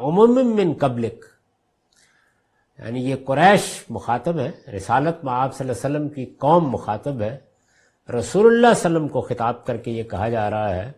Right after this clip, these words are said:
कि तुमसे पहले भी हमने बहुत सी कौमों की तरफ अपने रसूल भेजे थे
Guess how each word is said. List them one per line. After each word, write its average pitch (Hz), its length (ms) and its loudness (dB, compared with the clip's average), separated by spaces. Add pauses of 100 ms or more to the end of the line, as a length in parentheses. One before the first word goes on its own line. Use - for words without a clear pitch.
(720)
कि 131 80 -6
तुमसे 190 460 -2
पहले 214 380 8
भी 247 140 4
हमने 208 340 4
बहुत 160 280 6
सी 185 180 0
कौमों 156 400 2
की 156 120 -6
तरफ 131 200 -2
अपने 131 280 -4
रसूल 135 380 -4
भेजे 123 380 0 (100)
थे 98 120 -4